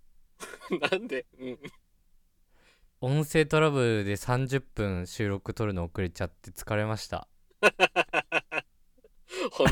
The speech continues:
Speaker 1: 当ですよ。<laughs> なんでですか、本当にこれ。
Speaker 2: ほんと勘弁してほしくない？
Speaker 1: 辛いよね。こっちとら車の中で撮ってんだよ。
Speaker 2: <laughs>
Speaker 1: あっち、
Speaker 2: 最初グ-、
Speaker 1: あ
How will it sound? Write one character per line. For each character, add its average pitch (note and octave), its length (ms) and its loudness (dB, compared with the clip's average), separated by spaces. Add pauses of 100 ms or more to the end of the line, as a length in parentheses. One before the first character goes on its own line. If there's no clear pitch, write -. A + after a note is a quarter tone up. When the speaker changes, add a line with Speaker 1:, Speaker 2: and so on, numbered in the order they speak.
Speaker 1:
当 D3 80 0
で D3+ 120 0
す - 180 -6
よ。 B2+ 140 -4 (960)
<laughs> E3 1000 2
な A#2 260 -2
ん D#3 80 -8
で D#3+ 120 -2
で E3+ 120 2
す - 120 -8
か、 C#3 240 6
本 C#3 340 0
当 D3 80 -2
に C#3+ 120 -6
こ C#3 120 -6
れ。 C#3+ 180 -2 (1000)
Speaker 2:
ほ C3 100 -8
ん C#3 100 -4
と - 180 -12
勘 D#3 200 -2
弁 C3+ 180 4
し - 40 -16
て A#2 80 -2
ほ A2 40 2
し - 80 -4
く G#2 140 -6
な F2 340 -2
い？ A2+ 140 -10 (180)
Speaker 1:
辛 B2+ 480 2
い C#3 160 4
よ B2+ 160 4
ね。 A#2+ 460 -2
こ - 100 -14
っ - 40 -12
ち - 100 -14
と D3+ 100 0
ら C#3+ 80 0
車 D3+ 340 0
の E3+ 80 4
中 F3 220 4
で D3 100 6
撮 C3+ 120 -2
っ - 20 -4
て - 160 -4
ん A#2 80 -4
だ A2 80 -4
よ。 A2 160 -6 (800)
Speaker 2:
<laughs> - 0 -
Speaker 1:
あ C3+ 800 -6
っ - 40 -6
ち、 - 40 -20
Speaker 2:
最 D3 240 2
初 D3 160 4
グ-、 C#3 140 -4
Speaker 1:
あ D3 40 0